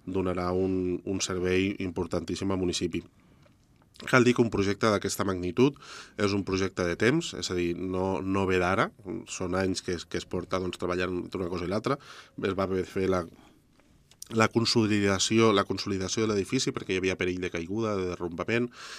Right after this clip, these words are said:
etcètera. Eh, s'ha aconseguit fer, doncs, els estudis topogràfics, els estudis de,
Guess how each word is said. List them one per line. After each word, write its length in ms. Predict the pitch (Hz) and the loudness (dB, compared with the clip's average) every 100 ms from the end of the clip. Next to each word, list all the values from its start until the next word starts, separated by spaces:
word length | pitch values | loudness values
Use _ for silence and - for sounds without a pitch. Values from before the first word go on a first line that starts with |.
| - - | -18 -10
etcètera. 560 | - 85 104 101 113 120 - - - - | -6 0 2 4 4 2 -2 -20 -18 -6
Eh, 360 | 92 95 95 - | -2 0 0 2
s'ha 160 | 104 | 0
aconseguit 480 | 98 98 104 98 95 | 0 -2 0 -2 -2
fer, 240 | - 98 101 | -2 0 2
doncs, 180 | 98 95 | 0 0
els 160 | 90 95 | -2 -4
estudis 300 | - 98 90 _ _ | -2 -4 -4 _ _
topogràfics, 640 | 104 101 98 104 98 101 95 | -4 -2 2 2 2 -2 -2
els 120 | 92 | -2
estudis 440 | 92 - 95 95 | -4 -2 -2 0
de, 80 | 92 | 0